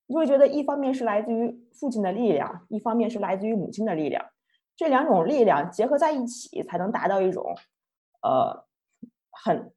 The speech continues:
像，像佛或者菩萨一样，是一种很强大的力量，是从各个方面去能，呃，关爱人啊，包容人。所以我们看到的，不管，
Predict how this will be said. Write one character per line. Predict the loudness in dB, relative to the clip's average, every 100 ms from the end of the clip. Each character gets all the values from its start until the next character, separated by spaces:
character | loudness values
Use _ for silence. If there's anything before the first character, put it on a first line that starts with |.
| _
像， | -2 0 0
像 | 2 0 0 -16
佛 | _ 2 4
或 | 4
者 | 2
菩 | 0 -6
萨 | 0 0
一 | 0
样， | -4 -4
是 | -6 -8
一 | -4
种 | -6 -6
很 | -8 -10
强 | -10 -6
大 | -2 0
的 | 0
力 | -2 -4
量， | -6 -8
是 | -12
从 | -6 -6 -6 -14 _ _
各 | 2
个 | 2
方 | 2 0
面 | -2 -4
去 | -6 -8 -6 -4
能， | -4 -6 -8
呃， | -6 -6 -6 0
关 | 0
爱 | 2
人 | -2 -2
啊， | -4 -4
包 | 0 2
容 | 2 -2
人。 | -6 -10 _ _ _ _ _ _ _ 0
所 | 2
以 | 4 2 0 -10 _ _ _
我 | 0
们 | 0
看 | 0 2
到 | 4
的， | 4 4
不 | 2
管， | 0 0